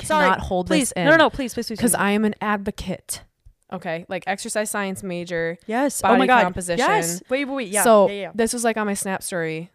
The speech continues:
Speaker 2: probably a week or two ago. And I
Speaker 1: Oh.
Speaker 2: just basically, like,
Speaker 1: I
Speaker 2: lifted
Speaker 1: remember
Speaker 2: my
Speaker 1: this.
Speaker 2: shirt and I was like, "Here's what my tummy looks like," you know, whatever. And I,
Speaker 1: Yeah.
Speaker 2: I weighed in at the doctor. This is an interesting story. At two oh three.
Speaker 1: Mm-hmm.
Speaker 2: So I'm two hundred and three pounds. And if you looked at me, I don't think, maybe I,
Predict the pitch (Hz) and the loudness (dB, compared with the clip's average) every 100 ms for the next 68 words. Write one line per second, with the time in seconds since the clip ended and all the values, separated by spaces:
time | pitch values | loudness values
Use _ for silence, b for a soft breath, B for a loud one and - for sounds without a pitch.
0 | _ - 220 214 180 170 180 170 165 147 | _ -8 -4 -2 -2 -4 -8 -8 -8 -6
1 | 147 104 185 _ 196 190 185 180 - 202 | -6 -8 -12 _ -6 -2 -2 -4 -6 -6
2 | 190 196 226 214 208 196 170 - _ _ | -4 -4 -6 -4 -2 -2 -2 -6 _ _
3 | - 254 269 277 277 208 196 208 185 175 | -6 -4 0 0 2 0 -2 -2 -2 -2
4 | 190 175 180 170 160 185 202 190 226 240 | -6 -6 -4 -6 -8 -10 -8 -8 -8 -6
5 | 226 214 - 196 190 208 190 175 165 - | -4 -4 -6 -8 -8 -8 -8 -8 -10 -14
6 | B B 320 453 440 311 202 202 214 202 | B B -14 -6 -2 0 0 -2 -2 -4
7 | 196 190 226 262 240 240 190 160 170 233 | -2 -2 -2 -2 -2 -4 -4 -6 -6 -8
8 | 233 247 - 208 254 262 180 - 190 - | -4 -4 -6 -10 -8 -6 -8 -8 -10 -10
9 | 170 151 - 175 - 220 202 214 - 156 | -10 -10 -8 -10 -8 -8 -6 -6 -10 -14
10 | 160 226 233 240 262 - - 202 202 240 | -12 -10 -6 -6 -6 -10 -8 -6 -4 -4
11 | 269 277 240 214 196 151 151 175 233 208 | -2 -4 -4 -6 -6 -8 -8 -10 -10 -6
12 | - - 277 320 349 - b b b b | -4 -4 -6 -6 -8 -10 b b b b
13 | b 226 269 269 269 247 - _ - 240 | b 0 0 -2 -4 -6 -16 _ -6 -2
14 | 262 294 269 | 0 2 0